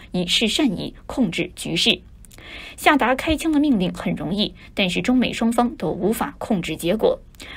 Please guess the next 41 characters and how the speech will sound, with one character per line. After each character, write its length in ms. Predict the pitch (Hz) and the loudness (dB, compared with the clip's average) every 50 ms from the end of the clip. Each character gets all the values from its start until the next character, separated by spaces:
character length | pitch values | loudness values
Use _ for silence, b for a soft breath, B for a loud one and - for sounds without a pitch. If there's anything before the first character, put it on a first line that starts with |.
| B | B
目 160 | - 262 240 226 | 4 4 6 6
前 160 | - 285 196 | 2 0 -2
的 60 | 185 | -2
局 180 | 180 - 170 185 | -2 -2 -2 0
势 200 | - - - - | 0 0 -2 0
高 180 | - 240 240 254 | -2 0 0 0
度 140 | 247 214 190 | 0 0 -2
紧 180 | - - - - | -2 -4 -4 0
张， 220 | - 254 262 269 B B B | 0 0 0 0 B B B
非 260 | - - 330 311 320 | -4 -2 -2 -2 -2
常 300 | 320 - - - 254 - - | -2 -2 -4 -4 -4 -4 0
危 200 | 262 269 262 269 | 2 2 2 2
险。 260 | 262 - - - - - - - B B B B B B | 2 0 0 -2 -2 -10 -20 -20 B B B B B B
该 140 | - 247 | 0 0
人 180 | 233 185 160 170 | 2 2 0 0
士 160 | 170 180 - - | 0 -2 -2 -2
这 120 | - - 165 | -4 -4 -4
样 120 | 147 143 | -4 -4
表 160 | 131 160 147 | -4 -4 -4
示。 240 | - - 208 - - - - - - - - - - B B B B B B B B | 0 0 0 0 0 -4 -14 -20 -20 -20 -20 -20 -20 B B B B B B B B
他 120 | - 262 254 | 2 2 6
说， 240 | - 269 277 262 B B B B B | 8 8 6 6 B B B B B
解 160 | - - 254 | 6 6 8
放 160 | 254 285 285 302 | 8 8 6 4
军 200 | 311 339 339 330 | 4 0 -2 -2
是 160 | - - 240 | -2 0 2
一 120 | 202 202 | 2 2
支 220 | 175 - 254 262 - | 2 2 0 -2 0
与 140 | - 175 147 - | -2 -4 -4 -2
二 260 | - - 285 247 208 | -2 0 0 2 0
零 200 | 185 175 196 202 | 0 0 0 0
零 180 | 196 185 226 | 2 2 0
一 160 | 233 311 320 320 | 2 2 2 2
年 240 | 262 185 135 - - - | 2 2 0 -2 -6 -2
不 140 | - 226 185 | 0 0 0
同 220 | 180 - - - 165 | 0 -2 -6 -4 -2
的 120 | - - | -4 -4
军 260 | - - - 196 190 208 | -4 -4 -4 -2 -2 0
事 160 | - 196 - | -2 -2 0
力 140 | - 214 185 | -2 0 0
量， 240 | 190 170 - - | 0 0 0 -4